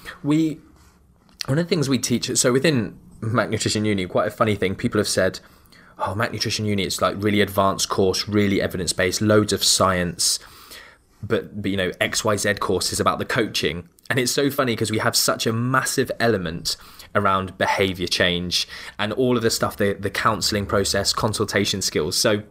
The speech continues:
I'm gonna use your podcast to tell people that's absolute rubbish, <laughs> that Mac Nutrition Uni doesn't do that. But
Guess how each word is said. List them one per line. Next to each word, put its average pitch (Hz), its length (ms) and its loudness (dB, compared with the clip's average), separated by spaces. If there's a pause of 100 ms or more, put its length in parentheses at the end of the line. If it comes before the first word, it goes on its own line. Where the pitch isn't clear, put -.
(640)
I'm 113 80 2
gonna 107 120 4
use 113 200 4
your 107 120 4
podcast 98 360 0
to - 80 -8
tell 98 160 2
people 92 240 -2
that's 90 180 2
absolute 92 340 0
rubbish, 82 440 -2 (220)
<laughs> - 220 -8
that - 300 0
Mac 113 320 -2
Nutrition 104 300 0
Uni 98 180 2
doesn't 98 260 -2
do 104 160 0
that. 80 220 -2 (380)
But - 340 0